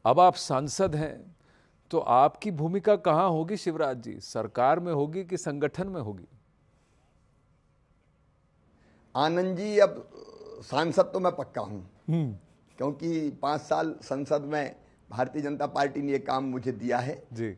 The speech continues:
Speaker 2: एक बात मैं बहुत विनम्रता के साथ कहना चाहता हूँ,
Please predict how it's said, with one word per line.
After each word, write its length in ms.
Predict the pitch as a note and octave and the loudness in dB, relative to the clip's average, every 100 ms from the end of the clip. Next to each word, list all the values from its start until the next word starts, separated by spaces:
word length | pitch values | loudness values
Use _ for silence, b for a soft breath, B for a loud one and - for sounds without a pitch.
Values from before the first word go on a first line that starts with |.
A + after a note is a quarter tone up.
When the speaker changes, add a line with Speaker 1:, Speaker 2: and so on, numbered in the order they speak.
| - | 8
Speaker 2:
एक 240 | G3+ A3+ | 10 10
बात 240 | G#3 G3 F#3+ | 6 4 2
मैं 140 | F3+ | -2
बहुत 160 | E3+ F3 | 0 0
विनम्रता 640 | C#3+ C#3+ D#3+ F#3 F3 D#3 | -2 -4 -2 -2 -2 -4
के 140 | C3+ C#3 | -6 -6
साथ 180 | B2+ A#2+ | -10 -10
कहना 320 | - A#2 A2+ | -10 -10 -8
चाहता 320 | A2 G#2+ A#2 | -8 -10 -10
हूँ, 260 | C3 - | -10 -12